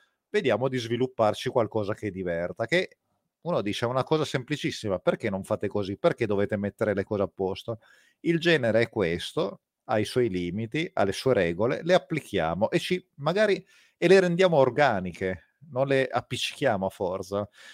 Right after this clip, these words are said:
U-, il primo manga di questo, eh, che appunto m'ha divertito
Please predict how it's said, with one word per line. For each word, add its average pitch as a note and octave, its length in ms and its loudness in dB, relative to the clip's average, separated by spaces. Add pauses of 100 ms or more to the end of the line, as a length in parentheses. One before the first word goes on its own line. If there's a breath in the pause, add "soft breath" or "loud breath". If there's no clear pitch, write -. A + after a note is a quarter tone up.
(480 loud breath)
U-, E3 180 4
il D#3 220 4
primo E3+ 840 6
manga F3+ 500 2
di B2 100 0
questo, A#2+ 440 2
eh, A2+ 60 2
che B2 80 2
appunto A2+ 460 2
m'ha A2 140 2
divertito A#2+ 1000 0